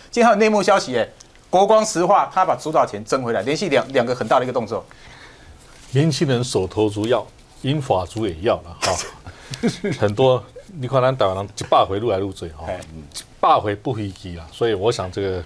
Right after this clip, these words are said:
Speaker 2: 可能在做论述，我想两党都要更小心啊。其实今天整个形势是，如果中广的民调是能反映目前的状况，那是五五波了哈，就是蓝绿五五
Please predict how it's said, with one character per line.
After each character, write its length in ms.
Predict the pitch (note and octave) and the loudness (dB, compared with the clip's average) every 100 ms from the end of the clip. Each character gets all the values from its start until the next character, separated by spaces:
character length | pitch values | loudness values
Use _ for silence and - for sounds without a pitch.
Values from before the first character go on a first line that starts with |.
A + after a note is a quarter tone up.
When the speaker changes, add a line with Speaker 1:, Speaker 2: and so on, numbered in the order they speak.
| - | -10
Speaker 2:
可 60 | |
能 240 | F#2+ G2 G#2 - - - - | -10 -10 -10 -18 -20 -14 0
在 100 | A#2+ | 0
做 160 | B2 | 0
论 200 | A#2 A2+ | -2 -2
述， 280 | G2 C3 G2+ - - - - - | -4 -8 -8 -10 -20 -20 -16 -6
我 100 | A2 | -4
想 260 | F#2 F2 - - - | -4 -6 -12 -20 -6
两 160 | A#2+ C3 | -2 0
党 140 | G#2+ | 0
都 80 | A2+ | 0
要 60 | A2+ | 0
更 140 | A#2+ | -2
小 220 | F#2 - | -6 -10
心 260 | C3 - F#2+ | -10 -12 -12
啊。 100 | F2 | -12
其 120 | F2 B2+ | -4 -2
实 240 | A2+ A#2 | 0 0
今 160 | D#3 D3 | 0 -2
天 120 | D3 | -2
整 120 | F#2 | -4
个 80 | G2 | -6
形 200 | - A2 | -6 -6
势 160 | G#2 | -6
是， 280 | G2+ A2+ G2 F2+ - - - - - | -4 -4 -6 -8 -16 -20 -20 -20 -10
如 120 | B2+ C3+ | -2 4
果 140 | A2 | 4
中 260 | - C#3 B2+ | 2 -2 0
广 180 | G2 | -4
的 80 | F2 | -4
民 200 | F#2 F#2+ | -8 -8
调 180 | G#2+ G2+ | -4 -4
是 260 | - G2 F2+ E2 - - - | -4 -8 -8 -12 -20 -20 -6
能 160 | A2+ A#2 | -4 0
反 200 | F#2+ A2 | -2 -2
映 80 | |
目 160 | A2 C3 | -2 -4
前 120 | G#2 | -4
的 60 | F#2+ | -6
状 140 | A2+ | -4
况， 200 | F#2+ G2 | -4 -4
那 80 | G2 | -4
是 120 | F#2 | -6
五 180 | A2+ G#2+ | -4 -4
五 40 | - - | -4 -6
波 160 | F#2+ | -6
了 100 | E2+ - | -6 -10
哈， 140 | E2+ - | -12 -10
就 100 | G2 | -6
是 220 | G2+ F2 - - - - - | -4 -4 -10 -20 -20 -18 -4
蓝 160 | G2 | -2
绿 140 | A#2 G2+ | -2 -4
五 140 | |
五 40 | G#2 | -4